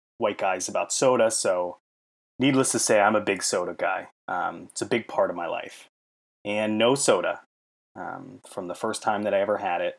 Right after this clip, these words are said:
to now, has had more of an impact in my life.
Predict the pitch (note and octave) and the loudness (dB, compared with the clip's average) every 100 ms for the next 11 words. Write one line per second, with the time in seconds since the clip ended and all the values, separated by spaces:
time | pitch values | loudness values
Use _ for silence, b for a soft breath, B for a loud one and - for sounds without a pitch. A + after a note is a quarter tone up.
0 | _ - - C#3 C#3 F#2 F2+ F2+ - _ | _ -10 0 2 4 2 -2 -6 -10 _
1 | _ _ _ _ _ - F#2+ F2+ F2 E2+ | _ _ _ _ _ -6 -2 0 -2 -6
2 | - - - - G#2+ G2 A2 A2+ G2+ G#2+ | -4 -4 -6 0 2 2 4 4 4 2
3 | B2 A2 F2+ - F2 E2+ F2+ F2+ - | 2 2 2 0 -6 -4 -4 -6 -10